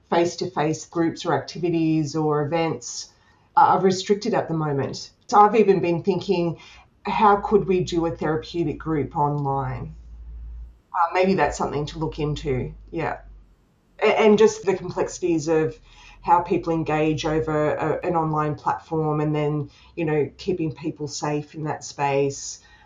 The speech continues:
following up with people if they did have stuff that came up through the group. There are probably people that are doing some kind of groups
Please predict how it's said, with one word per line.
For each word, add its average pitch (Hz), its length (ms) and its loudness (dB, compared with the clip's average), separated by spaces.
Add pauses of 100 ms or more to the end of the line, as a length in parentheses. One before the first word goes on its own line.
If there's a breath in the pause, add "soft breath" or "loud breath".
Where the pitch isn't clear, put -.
following 156 360 0
up - 140 -4
with 165 160 -6
people 151 260 -6
if 147 140 -6
they 147 120 -2
did 143 260 -4
have 135 260 -4
stuff - 400 -10
that 123 200 -8
came 143 260 -6
up - 180 -6
through 147 240 -6
the 135 80 -8
group. 135 460 -4 (460)
There 320 180 2
are 302 180 4
probably 170 260 0
people 165 280 -2
that 151 160 -2
are 147 60 4
doing 156 340 -4
some 143 180 -8
kind 143 240 -10
of 131 100 -14
groups - 520 -10